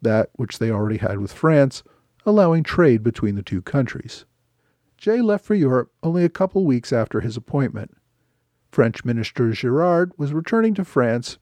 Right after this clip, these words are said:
and Jay would accompany him. Girard and Jay set sail for France aboard the Confederacy, a ship of the Continental Navy commanded by Captain Seth Harding. Jay's wife also accompanied him to Europe.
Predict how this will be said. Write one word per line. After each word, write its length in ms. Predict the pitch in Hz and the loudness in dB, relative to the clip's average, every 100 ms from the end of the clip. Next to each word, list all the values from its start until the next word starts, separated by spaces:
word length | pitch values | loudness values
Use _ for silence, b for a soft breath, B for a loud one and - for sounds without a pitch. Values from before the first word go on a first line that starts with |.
| _ | _
and 300 | 147 147 135 | -2 -2 -2
Jay 260 | - 104 104 | -2 0 0
would 220 | 101 98 | -2 -6
accompany 440 | 101 165 160 101 | -4 -4 -2 -2
him. 280 | 101 - 82 _ _ _ _ _ _ _ - | -4 -8 -12 _ _ _ _ _ _ _ -4
Girard 480 | 135 131 139 143 - | 2 6 6 4 2
and 180 | 127 | -2
Jay 300 | 117 110 107 | 0 2 2
set 280 | 110 196 185 | 0 0 0
sail 220 | - 180 | 4 2
for 160 | 170 170 | 4 0
France 480 | - 113 110 113 - - | 2 0 0 -4 -8 -6
aboard 400 | 151 120 117 107 | -2 0 -2 -2
the 80 | - | -8
Confederacy, 840 | 107 - 165 156 127 - - - _ _ _ _ _ _ | -8 -2 2 4 4 2 -6 -8 _ _ _ _ _ _
a 100 | 202 | 0
ship 320 | - 208 185 | 2 2 2
of 200 | 127 143 | 0 0
the 60 | 147 | 0
Continental 520 | - 127 117 127 127 | 0 0 2 0 2
Navy 440 | 123 98 98 101 - _ _ _ - | 0 -2 -2 -4 -6 _ _ _ -4
commanded 520 | 170 151 135 135 127 | 0 2 4 4 4
by 140 | 131 | 2
Captain 440 | 127 117 107 110 107 | 2 0 0 -2 -6
Seth 300 | - 95 - | -4 -4 -4
Harding. 460 | - 143 107 107 - _ _ _ _ _ _ _ | 2 2 2 -2 -16 _ _ _ _ _ _ _
Jay's 340 | - 104 98 - | -4 -4 -2 2
wife 400 | 208 196 - _ - | 4 4 2 _ -2
also 360 | 226 - 156 | 0 2 2
accompanied 560 | 135 - 101 - 90 98 | 2 0 -6 -6 -8 -4
him 160 | 113 101 | -6 -4
to 140 | - | -2
Europe. 360 | 104 127 - | 2 4 2